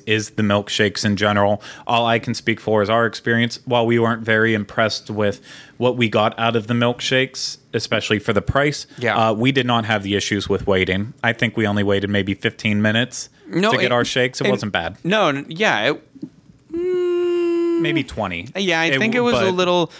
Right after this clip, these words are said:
Speaker 2: a little longer than what you expect for a thing that you consider, like, it was the first thing we ordered. And I don't think they came until after our appetizers had come. Be-, uh, 'cause our appetizers got placed down and the milkshakes got placed down at, like, the same time.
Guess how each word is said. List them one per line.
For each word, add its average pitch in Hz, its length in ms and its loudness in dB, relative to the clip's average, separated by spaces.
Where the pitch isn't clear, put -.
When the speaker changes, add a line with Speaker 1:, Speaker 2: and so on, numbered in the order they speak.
Speaker 2:
a 196 60 0
little 262 300 0
longer 226 300 0
than 180 120 0
what 170 100 0
you 156 120 0
expect 143 440 -2
for 127 160 0
a 120 40 0
thing 135 340 -2
that 127 140 -2
you 120 340 0
consider, 123 540 2
like, 110 380 0
it 147 120 0
was 147 200 0
the 135 100 -2
first - 420 0
thing 120 160 0
we 110 140 0
ordered. 95 400 -4
And 131 400 2
I 135 100 4
don't 135 200 0
think 131 160 0
they 120 120 2
came 120 240 -2
until 113 220 0
after 113 400 0
our 101 140 4
appetizers 110 840 -6
had 117 240 -4
come. 104 300 -2
Be-, 147 160 -2
uh, 156 100 0
'cause 139 220 -2
our 139 80 0
appetizers 143 500 0
got 147 160 -2
placed 147 240 0
down 151 220 2
and 139 180 0
the 123 40 4
milkshakes 123 440 0
got - 160 -2
placed 123 240 -2
down 120 140 0
at, 113 80 -2
like, 113 140 -4
the 120 80 -2
same 123 260 0
time. 123 340 0